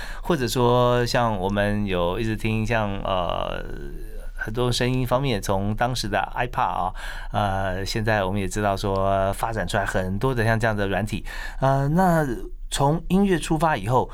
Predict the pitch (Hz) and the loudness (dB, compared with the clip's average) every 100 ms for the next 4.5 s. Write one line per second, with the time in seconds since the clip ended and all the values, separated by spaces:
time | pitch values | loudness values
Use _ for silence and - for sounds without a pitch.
0 | - - 196 165 139 107 92 92 - - | -8 0 2 4 2 0 0 -2 -6 -6
1 | - 131 180 170 175 156 120 107 98 92 | -4 -2 0 2 2 2 4 4 4 4
2 | 92 90 - 208 175 - 87 95 101 87 | 0 -2 -4 -2 -2 -4 -4 -2 0 0
3 | 113 147 - 82 78 87 87 - 160 160 | 0 2 2 0 -2 -4 -6 0 2 2
4 | 120 - - 92 | 2 0 -2 -4